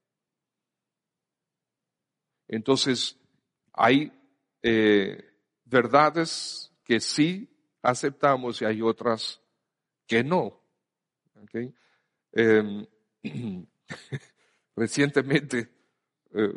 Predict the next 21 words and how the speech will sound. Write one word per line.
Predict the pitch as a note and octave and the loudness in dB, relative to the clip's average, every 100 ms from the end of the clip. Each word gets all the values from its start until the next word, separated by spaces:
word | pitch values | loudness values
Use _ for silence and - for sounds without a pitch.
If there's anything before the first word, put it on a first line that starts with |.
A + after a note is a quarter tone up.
| - | -4
unos | A2+ A2+ A#2+ | -2 0 2
hermanos | A#2+ A2 A#2 A#2 G#2 | 0 0 0 0 0
me, | A2 G#2+ F2+ - - - | 0 0 -4 -20 -18 -12
me | G2+ | -4
estaban | G#2 - A#2+ A#2+ | 0 2 0 0
hablando | A2 G#2+ A2+ A2+ | 0 2 2 0
diciendo, | G#2+ G2+ A#2 A2 A2 G#2+ - _ _ | -2 -2 -2 0 0 -2 -6 _ _
eh, | - A#2 A2+ G#2+ A#2 - | 0 2 4 2 -2 -8
"Pastores, | - - F3+ E3+ | -10 -2 2 2
estamos | C#3 D#3+ D#3+ | 2 0 0
escuchando, | - C#3 C#3 B2+ B2 | -4 0 0 0 -4
no | C3+ | -4
son | D3 | -2
de | C#3 | -2
nuestra | B2+ B2 | 0 0
iglesia, | A#2 A2+ G2 - _ _ | 2 2 0 -6 _ _
estamos | - D#3 G3 | -2 0 0
escuchando | F#3 E3 D3+ E3 D#3+ | -2 -2 0 0 0
su | D#3+ | -4
mensaje | D3 C3+ A#2 C3 C#3+ - B2 | -2 -2 0 0 2 0 -4
sobre, | - A#2+ A#2 A#2+ A#2 A2 | -2 -2 2 4 4 2